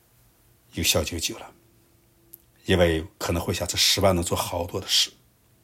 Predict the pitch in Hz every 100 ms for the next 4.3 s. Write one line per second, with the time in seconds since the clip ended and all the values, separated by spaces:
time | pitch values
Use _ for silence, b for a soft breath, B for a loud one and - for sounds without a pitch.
0 | _ - _ b b b b - 226 190
1 | 131 - - 98 92 127 80 80 - b
2 | b b - 113 - 101 120 104 - 92
3 | 90 87 78 78 90 110 151 98 80 -
4 | 92 -